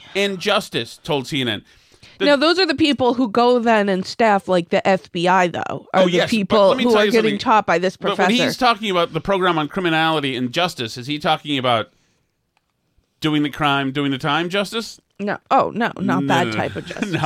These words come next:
Speaker 2: Jeez, no. <laughs>
Speaker 1: It
Speaker 2: Heaven forbid.
Speaker 1: It resonates with, uh, by the way, I, I, uh, I want, I don't want people to think that I did not get punished in my life for some of the petty things I did p-,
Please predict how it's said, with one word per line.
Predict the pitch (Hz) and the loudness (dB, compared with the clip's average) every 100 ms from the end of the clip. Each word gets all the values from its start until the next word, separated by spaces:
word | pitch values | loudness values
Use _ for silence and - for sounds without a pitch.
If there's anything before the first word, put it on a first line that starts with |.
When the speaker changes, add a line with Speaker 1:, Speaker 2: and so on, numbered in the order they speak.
| 113 | -4
Speaker 2:
Jeez, | - 208 175 - 208 | -4 -4 -4 -6 -2
no. | 208 151 - - _ _ - - | -2 -2 -6 -12 _ _ -8 -4
<laughs> | 240 - | -4 -2
Speaker 1:
It | 208 | 0
Speaker 2:
Heaven | 285 277 277 | 0 2 0
forbid. | 285 196 196 175 240 202 165 - _ _ _ | 2 0 0 0 0 0 -2 -10 _ _ _
Speaker 1:
It | 208 185 | -2 2
resonates | 226 294 311 185 127 - - | 0 0 0 0 -2 -8 -4
with, | 156 131 - - _ | -2 -2 -8 -20 _
uh, | 147 131 120 117 113 - | 2 2 4 2 -2 -2
by | - | -2
the | 262 | 0
way, | 143 - | -2 -6
I, | - - _ _ _ _ _ _ _ _ | -10 -12 _ _ _ _ _ _ _ _
I, | 160 151 | -2 0
uh, | 131 117 110 - _ _ _ _ _ _ _ _ _ _ _ _ _ _ _ _ _ _ - | 0 -2 -4 -10 _ _ _ _ _ _ _ _ _ _ _ _ _ _ _ _ _ _ -2
I | 208 | 0
want, | 262 214 | 0 0
I | |
don't | 240 | 0
want | 247 | 0
people | 190 156 | 0 -4
to | 147 | -6
think | 147 | -6
that | 120 117 | -6 -6
I | 127 | -8
did | 131 | -6
not | 135 117 127 | -6 -8 -6
get | 139 139 - - | -4 -4 -8 -10
punished | 160 127 104 127 | -6 -6 -8 -8
in | |
my | 113 | -6
life | 107 104 - | -6 -8 -10
for | 123 | -10
some | - 127 | -8 -8
of | |
the | 117 | -8
petty | - 190 147 | -6 -6 -4
things | 143 117 | -6 -6
I | 120 | -6
did | 104 113 101 | -4 -4 -6
p-, | - - - 69 | -14 -20 -18 -16